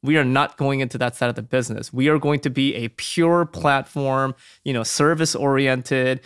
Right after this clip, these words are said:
you know, tool developer so that you, the content creator, can come in here and build content for us," right? So I always thought that was a very interesting stance that they took. Uh, I'm not saying it's a wrong or a right stance. It's just an interesting one.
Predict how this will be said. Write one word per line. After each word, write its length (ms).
you 80
know, 100
tool 400
developer 600
so 160
that 200
you, 480
the 120
content 440
creator, 340
can 240
come 400
in 140
here 500
and 160
build 280
content 420
for 260
us," 220
right? 320
So 120
I 140
always 320
thought 180
that 100
was 140
a 60
very 320
interesting 680
stance 440
that 140
they 120
took. 380
Uh, 320
I'm 80
not 140
saying 140
it's 100
a 80
wrong 320
or 100
a 60
right 240
stance. 220
It's 80
just 180
an 60
interesting 600
one. 320